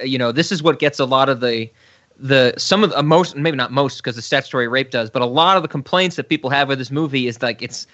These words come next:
you know, pathetic or lowbrow humor. But once again, it, it fits in perfectly. Like, Donnie is a man-child. He's in Arrested Development because, like, his whole life happened to him when he was younger than eighteen. So of course he's gonna act like this. Of course he's gonna say the stupid thing like,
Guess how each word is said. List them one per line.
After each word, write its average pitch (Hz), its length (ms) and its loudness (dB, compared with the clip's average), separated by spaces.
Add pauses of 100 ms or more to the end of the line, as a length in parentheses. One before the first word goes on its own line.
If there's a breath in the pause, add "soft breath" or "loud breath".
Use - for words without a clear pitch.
(220 soft breath)
you 135 100 2
know, 120 340 2 (140)
pathetic 170 600 2
or 139 120 4
lowbrow 143 600 4
humor. 143 480 -4 (220 soft breath)
But 208 140 4
once 254 180 4
again, 277 320 6
it, 220 80 2
it 202 160 -2
fits 277 300 -2
in 262 100 0
perfectly. 240 500 2
Like, 165 220 -2
Donnie 233 420 4
is 214 220 2 (220)
a 190 180 0 (180)
man-child. 165 1000 2
He's 185 180 -6
in 214 100 -2
Arrested 220 440 -2
Development 180 640 0 (320 soft breath)
because, 185 280 -2
like, 202 120 2
his 185 100 -4
whole 226 260 4
life 226 260 2
happened 175 400 -2
to 175 200 0
him 185 100 -2
when 185 120 0
he 196 120 -2
was 180 200 -4
younger 165 320 2
than 196 120 4
eighteen. 214 580 0 (260 soft breath)
So - 120 2
of 254 120 0
course 311 340 6
he's 208 160 0
gonna 156 220 2
act 131 260 -4
like 120 180 -6
this. 117 200 -6
Of - 100 -4
course 285 300 2
he's 220 100 -2
gonna 185 200 0
say 185 180 -2
the 160 100 -6
stupid 165 400 -2
thing 147 180 2
like, 127 240 2